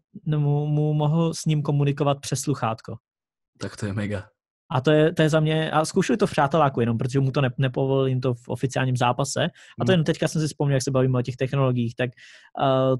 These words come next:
Speaker 1: to by, to reálně je třeba něco, co by jako mohlo, víš, jakože, protože vem si, že teďka trenér stojí na lajně,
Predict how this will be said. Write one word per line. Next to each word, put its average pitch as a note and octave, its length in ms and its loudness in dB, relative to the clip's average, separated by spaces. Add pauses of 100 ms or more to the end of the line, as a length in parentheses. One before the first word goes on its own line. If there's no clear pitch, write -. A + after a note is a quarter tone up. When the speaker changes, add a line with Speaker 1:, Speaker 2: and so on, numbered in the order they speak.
Speaker 1:
to C#3 160 2
by, C#3 840 4 (720)
to F3+ 280 4
reálně D3+ 340 4
je D3 80 0
třeba C#3+ 260 -2
něco, C#3 240 -2
co - 160 -2
by C#3+ 100 4
jako C3+ 180 2
mohlo, B2+ 460 2 (640)
víš, G3+ 220 0
jakože, C3+ 600 2
protože E3+ 360 2
vem D#3+ 140 2
si, A#3 100 0
že G3+ 80 2
teďka - 200 0
trenér E3 320 2
stojí F3+ 240 2
na C#3+ 120 2
lajně, C#3+ 360 2